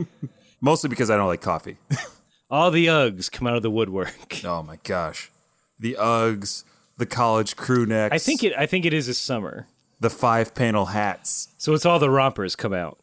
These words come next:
Speaker 2: from the
Speaker 1: Oh, the
Speaker 2: woodwork.
Speaker 1: rompers are out there. Female,
Speaker 2: Ooh.
Speaker 1: male,
Speaker 2: Yeah.
Speaker 1: dog.
Speaker 2: <laughs> Your non-gender specific rompers, left and
Speaker 1: Mm-hmm,
Speaker 2: right.
Speaker 1: mm-hmm, mm-hmm.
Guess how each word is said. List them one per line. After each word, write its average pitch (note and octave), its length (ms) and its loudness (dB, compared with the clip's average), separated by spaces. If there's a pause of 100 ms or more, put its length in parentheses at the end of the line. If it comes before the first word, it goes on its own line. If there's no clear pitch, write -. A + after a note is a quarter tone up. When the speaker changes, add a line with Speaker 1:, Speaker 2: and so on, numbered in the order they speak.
(140)
Speaker 2:
from A2 120 -6
the A2+ 40 4
Speaker 1:
Oh, G#2 60 4
the F2+ 80 2
Speaker 2:
woodwork. F#2 160 2
Speaker 1:
rompers G2 360 0
are F2 100 2
out G2 220 2
there. D#2 280 -8
Female, B2 720 4
Speaker 2:
Ooh. G2+ 140 -4
Speaker 1:
male, A2+ 480 2 (160)
Speaker 2:
Yeah. G2 80 -12
Speaker 1:
dog. A2+ 580 4 (380)
Speaker 2:
<laughs> - 100 -10 (640)
Your A#2+ 380 4
non-gender C3 800 2
specific A#2+ 520 0
rompers, A2+ 1000 0 (100)
left A2+ 280 2
and G#2 100 4
Speaker 1:
Mm-hmm, A2 100 4
Speaker 2:
right. C#3+ 260 0
Speaker 1:
mm-hmm, A#2+ 680 0
mm-hmm. C3+ 240 0